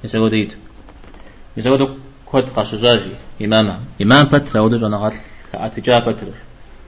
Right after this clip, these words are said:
مدري يم جامع أخر، آه، داو. حديث برجر،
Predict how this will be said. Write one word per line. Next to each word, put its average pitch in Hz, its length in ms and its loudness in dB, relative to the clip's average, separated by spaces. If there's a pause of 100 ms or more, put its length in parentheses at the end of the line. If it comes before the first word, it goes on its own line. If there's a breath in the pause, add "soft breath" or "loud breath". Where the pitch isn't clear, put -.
مدري 104 600 0
يم 107 120 -2
جامع 113 440 0
أخر، 113 220 -6 (540)
آه، 98 240 0
داو. 98 380 4 (1300 loud breath)
حديث 135 540 -2
برجر، 147 440 4